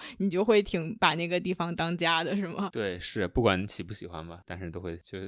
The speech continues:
Speaker 2: 都是一个家。
Speaker 1: 那多长呀？
Speaker 2: 多长？
Speaker 1: <laughs> 多长你就开始把那个地方当成家了？
Speaker 2: 可能长到你早上睡觉醒来，然后发现你躺在这，这个地方，不觉得这地儿陌生，不觉得这个地儿奇怪，就，就这么长。<laughs> 有可能是两个星期，有可能一个月。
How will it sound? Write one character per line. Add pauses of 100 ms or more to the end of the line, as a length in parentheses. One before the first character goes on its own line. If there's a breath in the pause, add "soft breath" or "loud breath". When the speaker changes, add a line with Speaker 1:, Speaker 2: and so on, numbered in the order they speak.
(120)
Speaker 2:
都
是
一
个
家。
Speaker 1:
那
多
长
呀？ (220 loud breath)
Speaker 2:
多
长？ (100)
Speaker 1:
<laughs>
多
长
你
就
开
始
把
那
个
地
方
当
成
家
了？
Speaker 2:
可
能
长
到
你
早
上
睡
觉
醒
来，
然
后
发
现
你
躺
在
这，
这
个
地
方，
不
觉
得
这
地
儿
陌
生，
不
觉
得
这
个
地
儿
奇
怪，
就，
就
这
么
长。 (400)
<laughs>
有
可
能
是
两
个
星
期，
有
可
能
一
个
月。